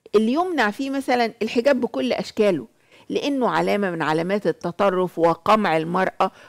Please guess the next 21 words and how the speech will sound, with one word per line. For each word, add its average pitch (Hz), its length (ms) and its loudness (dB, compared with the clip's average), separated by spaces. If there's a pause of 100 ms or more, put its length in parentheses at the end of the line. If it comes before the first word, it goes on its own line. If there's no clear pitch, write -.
ولأن 320 420 0
الناس 330 280 2
دي 233 160 2
عارفة 226 500 0 (340)
إنه 226 200 2
معظم 320 360 2
الستات 247 480 2
اللي 202 160 2
لابسين 277 400 0
الحجاب 185 500 0
في - 80 -8
الغرب 214 380 2
لابسينه 202 400 -4
بالعافية، 139 480 0 (500)
لابسينه 240 480 0 (180)
لأن 214 340 0
أهلهم 202 580 2
قالوا، 170 320 4 (240)
لابسينه 247 600 -2 (180)
لأن 220 300 2
ده 240 260 4